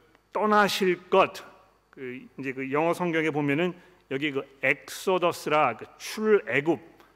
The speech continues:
아, 이 사건에 대해서 이제 이 말씀하셨다 이야기하고 있는데, 바로 이 순간 이 변화산에 올라가셔서 예수께서 모세와 엘리야와 함께 예수님의 그 출애굽 사건, 즉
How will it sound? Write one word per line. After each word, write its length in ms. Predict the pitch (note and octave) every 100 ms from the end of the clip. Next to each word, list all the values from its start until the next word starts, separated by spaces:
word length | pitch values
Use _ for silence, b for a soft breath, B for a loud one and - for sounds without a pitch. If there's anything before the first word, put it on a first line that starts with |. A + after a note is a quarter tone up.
| _ -
아, 100 | A2+
이 140 | C3
사건에 500 | C#3 F3 E3 E3+ E3
대해서 240 | D3+ C#3+ D#3
이제 160 | C#3+
이 200 | D3 C3+
말씀하셨다 880 | C3 A2+ B2+ F3 E3 C#3 D#3+ - D3
이야기하고 480 | C#3 D3 D#3 D3+ C3+
있는데, 440 | C3 B2+ A#2+ G#3 - B B B
바로 180 | - B3+
이 140 | A#3+ C4
순간 420 | A#3 G3+ F3 E3
이 100 | F3
변화산에 560 | - F#3 A3+ A#3 G#3 G#3+
올라가셔서 920 | F3 F3+ E3 D3+ C3+ - F#3+ A3 B B B -
예수께서 840 | C3+ F#3 F#3 A3 - D#3+ - F3+
모세와 560 | D3+ C#3+ D#3 E3+ E3+ E3+
엘리야와 440 | D3 D#3+ D#3+ D3+
함께 500 | D3+ D3+ B2 D#3 A2+ - _ b b b b b
예수님의 640 | B2 D3 E3 - F#3+ F3+ F#3
그 200 | E3 C#3
출애굽 560 | - - G3+ G3+ G3 G3
사건, 520 | - F#3 D3+ D3 B2+
즉 500 | - G3 F3 G#3